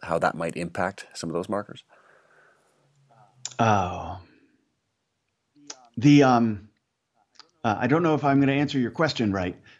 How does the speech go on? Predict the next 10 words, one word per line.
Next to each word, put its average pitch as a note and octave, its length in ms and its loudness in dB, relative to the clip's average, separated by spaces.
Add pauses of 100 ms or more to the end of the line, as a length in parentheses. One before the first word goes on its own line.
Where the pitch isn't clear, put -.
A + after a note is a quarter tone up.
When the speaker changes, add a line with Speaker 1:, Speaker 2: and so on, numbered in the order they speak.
Speaker 2:
Um, G#2 420 0 (480)
the, A2 420 0 (2250)
the, B2 260 2
the C#3+ 180 8
insulin F#3 380 4
resistance, E3 600 0
the C3 120 2
reason F3+ 320 6
I, C#3+ 120 6
I, - 400 -2